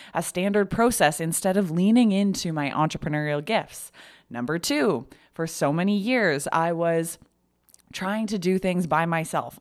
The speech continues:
on an island of one. I had no friends who were entrepreneurs. I felt like nobody understands me. Nobody was, you know, connecting or promoting me. I didn't have a network of people that were supporting me. And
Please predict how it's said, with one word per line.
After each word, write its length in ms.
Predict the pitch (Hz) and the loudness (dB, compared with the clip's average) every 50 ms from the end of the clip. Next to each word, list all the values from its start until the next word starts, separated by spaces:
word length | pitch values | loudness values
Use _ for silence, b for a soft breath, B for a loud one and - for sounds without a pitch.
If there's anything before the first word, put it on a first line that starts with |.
| _ | _
on 180 | 147 160 180 202 | -2 0 0 0
an 120 | 202 196 190 | 0 0 -2
island 460 | - - 175 175 175 175 175 170 165 | -2 -2 -2 -2 -2 -2 0 0 0
of 160 | 156 147 143 | 0 -2 0
one. 300 | 147 156 151 123 120 117 | 0 0 0 0 -2 -4
I 140 | - 147 156 | -4 -4 -4
had 260 | 160 170 151 147 143 | -2 0 -2 -2 -2
no 380 | 143 147 156 156 165 180 202 208 | -2 -2 2 4 6 6 6 4
friends 500 | 175 - 202 196 185 170 131 131 131 - | 2 2 2 4 4 4 2 -2 -4 -8
who 80 | - 156 | -8 -6
were 180 | 147 147 127 | -6 -6 -6
entrepreneurs. 720 | 143 147 147 - - - 151 156 151 143 131 135 135 - B B B B B B | -6 -8 -8 -10 -12 -10 -8 -6 -6 -6 -8 -8 -12 -12 B B B B B B
I 100 | - 156 | -8 -8
felt 240 | - - 196 208 190 | -2 0 0 2 2
like 100 | 196 185 | 2 2
nobody 460 | 165 165 165 180 190 185 202 196 185 | 2 6 6 6 6 6 4 2 2
understands 720 | - 175 170 170 170 165 - - - 165 160 165 165 156 147 | 0 -4 -4 -4 -6 -6 -8 -10 -8 -6 -4 -4 -6 -6 -6
me. 160 | 143 135 131 | -8 -8 -6
Nobody 420 | 139 143 156 175 190 214 202 208 | -4 -2 0 0 2 2 0 2
was, 320 | 196 185 175 165 165 - - B B B B B B B B B | 2 2 2 2 0 -4 -8 B B B B B B B B B
you 100 | 196 202 | -2 0
know, 200 | 202 180 156 151 | 2 2 2 0
connecting 720 | - - 214 202 190 180 185 - - 190 170 151 143 143 | 0 -2 -2 0 0 -2 -2 -4 -4 -4 -2 -2 -2 -2
or 100 | 151 156 | -4 -4
promoting 580 | - - 196 175 170 175 180 185 180 180 170 | -4 -6 -4 0 2 2 2 2 0 -2 -2
me. 180 | 156 151 143 135 | -4 -2 -2 -2
I 60 | 135 | -2
didn't 380 | 143 139 135 180 190 226 220 - | -4 -2 -2 0 0 0 -2 -2
have 500 | 170 165 170 156 156 160 160 160 165 - B B B B B B _ | -6 -6 -6 -2 0 0 0 -2 -4 -10 B B B B B B _
a 80 | 185 180 | -2 0
network 580 | 180 185 190 226 349 - - 190 160 160 - - | 0 2 0 0 0 0 0 0 0 0 0 -4
of 160 | 170 170 - | -4 -4 -6
people 600 | - - - 202 240 - - - 135 - 120 156 | -12 -10 -6 -4 -4 -2 2 2 4 4 4 2
that 200 | 165 170 - - | 4 2 2 2
were 180 | 170 170 170 | 0 -2 -2
supporting 640 | 170 - - 180 - - 175 190 233 262 247 220 160 | -4 -4 -6 -6 -2 0 2 2 4 4 2 0 0
me. 220 | 139 127 123 120 | -2 -4 -4 -6
And 240 | 127 151 156 156 156 | -4 -4 -4 -6 -8